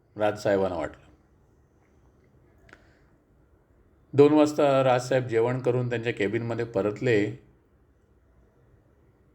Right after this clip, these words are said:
आणि पाचच मिनिटात त्यांना सेक्रेटरीचा फोन आला. "सर, अ, त्या तिसऱ्या कंपनीनं मटेरियल आणलं आहे, पण, अ, त्यांनी दोनशे नग कमी आणलेत."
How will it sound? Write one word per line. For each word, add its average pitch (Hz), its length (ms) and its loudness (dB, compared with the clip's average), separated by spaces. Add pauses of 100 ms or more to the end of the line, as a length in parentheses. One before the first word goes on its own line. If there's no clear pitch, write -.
आणि 120 120 -2
पाचच 117 440 0
मिनिटात 110 420 -2
त्यांना 107 280 -8
सेक्रेटरीचा 104 680 -4
फोन 90 260 -12
आला. 82 160 -16 (640)
"सर, 135 220 2 (640)
अ, 107 380 0 (100)
त्या 117 260 0 (120)
तिसऱ्या 143 280 -2
कंपनीनं 147 460 0
मटेरियल 127 460 0
आणलं 113 300 0
आहे, 120 320 -2 (440)
पण, 147 220 0
अ, 139 140 2
त्यांनी 147 240 0
दोनशे 131 400 0
नग 185 120 -2
कमी 139 320 -2
आणलेत." 95 380 -2